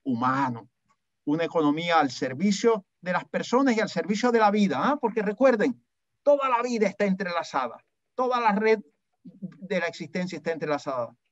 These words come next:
Los seres humanos vivimos en comunión con el ambiente y con los animales y con las otras especies.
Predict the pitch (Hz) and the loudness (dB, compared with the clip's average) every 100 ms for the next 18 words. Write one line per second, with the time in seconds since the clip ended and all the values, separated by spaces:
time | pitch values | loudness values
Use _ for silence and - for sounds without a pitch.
0 | _ 143 147 190 196 190 196 202 202 208 | _ -8 -4 0 2 2 2 4 4 2
1 | 202 - 151 151 160 214 226 220 214 - | 0 -8 -10 -8 -4 -2 0 0 0 -4
2 | _ _ _ _ 147 147 151 143 151 180 | _ _ _ _ -4 -2 0 0 0 0
3 | 202 190 185 175 151 - 185 240 240 233 | 0 -2 -4 -4 -4 -4 0 0 0 0
4 | 220 208 196 170 - 160 151 139 156 160 | 2 2 0 -4 -6 -4 -2 -4 -6 -2
5 | 202 226 226 214 214 190 190 170 160 165 | 2 2 4 2 0 -4 -6 -4 -4 -6
6 | 165 147 139 - 120 - - _ | -6 -6 -8 -10 -10 -12 -20 _